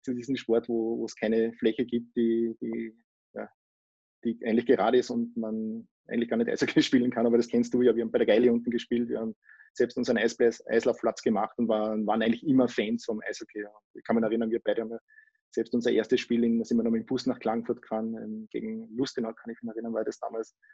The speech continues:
und sind alle vom Fer-, vom Radio, Radio Kärnten Eishockey-Magazin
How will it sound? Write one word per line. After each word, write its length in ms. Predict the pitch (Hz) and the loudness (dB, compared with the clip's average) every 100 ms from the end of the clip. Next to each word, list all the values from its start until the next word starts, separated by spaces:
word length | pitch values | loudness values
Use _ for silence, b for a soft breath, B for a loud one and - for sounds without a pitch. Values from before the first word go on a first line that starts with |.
| b | b
und 80 | - | -8
sind 160 | 120 233 | -4 0
alle 200 | 107 110 | 2 2
vom 280 | 117 113 113 | 0 -4 -4
Fer-, 240 | - - - | -6 -8 -4
vom 120 | 117 | -2
Radio, 680 | 104 113 113 110 110 107 113 - | 0 2 4 4 0 -6 -16 -10
Radio 200 | - 110 | -6 -4
Kärnten 240 | - 113 101 | -4 -6 -6
Eishockey-Magazin 800 | 95 - 113 110 107 113 110 | -8 -6 -6 -4 -6 -6 -8